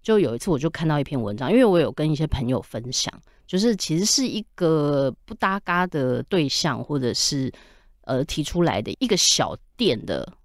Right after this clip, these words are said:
老板的 concept，日本人，他就讲说他的原则就是，嗯，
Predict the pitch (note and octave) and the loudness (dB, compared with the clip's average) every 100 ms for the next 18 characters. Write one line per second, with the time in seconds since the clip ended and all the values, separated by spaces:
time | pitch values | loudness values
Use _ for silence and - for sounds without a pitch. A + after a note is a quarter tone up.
0 | - A#2 D3 G#3 - - - - C3 - | -4 0 2 0 -4 -8 -14 -8 -6 -4
1 | - G3+ - - D2 - _ _ _ _ | 0 0 -2 -16 -18 -20 _ _ _ _
2 | F3+ F3+ F#3 - B2 C3 - D3+ D#3 D#3 | -2 2 2 0 -8 -4 0 2 4 2
3 | F3 - _ _ - D#3+ C#3+ A#2+ G#2 - | 0 -6 _ _ -4 0 2 2 -2 -4
4 | D#3 B2+ D#3+ D3 D3+ E3 - D#3+ C#3 B2 | -2 0 0 0 0 0 0 0 0 -2
5 | - _ - A2 G#2+ F#2+ | -8 _ -8 -6 -4 -6